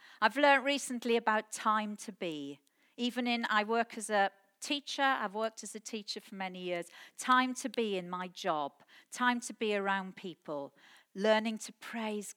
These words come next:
God for what he's given us in nature, with each other, having a drink of wine, eating with each other. They're all times to be a blessing to each other and learn to grow in Jesus. I love music,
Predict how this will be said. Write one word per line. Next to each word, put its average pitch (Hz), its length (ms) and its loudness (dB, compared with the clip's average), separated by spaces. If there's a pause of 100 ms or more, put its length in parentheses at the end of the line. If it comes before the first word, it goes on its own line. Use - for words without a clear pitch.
God 180 300 0
for - 160 -10
what 190 200 -2
he's 190 200 -8
given 160 340 -8
us 151 220 -8
in 147 180 -12
nature, 208 640 0 (300)
with 170 180 -2 (140)
each 190 260 -6
other, 220 480 4 (220)
having 180 360 -2
a 170 60 -6
drink 160 380 -8
of 139 160 -16
wine, 247 640 0
eating 220 460 -6
with 220 160 -4
each 214 260 -8
other. 196 260 -2
They're 196 300 4
all 240 300 4
times 185 680 -4 (340)
to 202 180 -4
be 196 200 -6
a 175 40 -8
blessing 165 640 -10 (100)
to 160 80 -16
each 147 240 -12
other 127 380 -8 (340)
and 160 200 -4
learn 175 240 -2
to - 140 -12
grow 160 460 -4
in 143 200 -12
Jesus. 135 680 -12 (440)
I 214 80 8
love 262 260 10
music, 165 580 -4